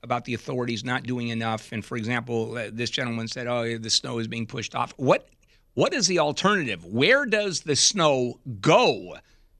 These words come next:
I mean, I would think, uh, you can plow, uh, snow off to the side, but then to pick it up and take it someplace becomes an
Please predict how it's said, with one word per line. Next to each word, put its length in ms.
I 180
mean, 180
I 200
would 160
think, 400
uh, 60
you 280
can 180
plow, 720
uh, 240
snow 480
off 300
to 100
the 100
side, 480
but 140
then 160
to 100
pick 380
it 180
up 400
and 240
take 260
it 140
someplace 720
becomes 480
an 120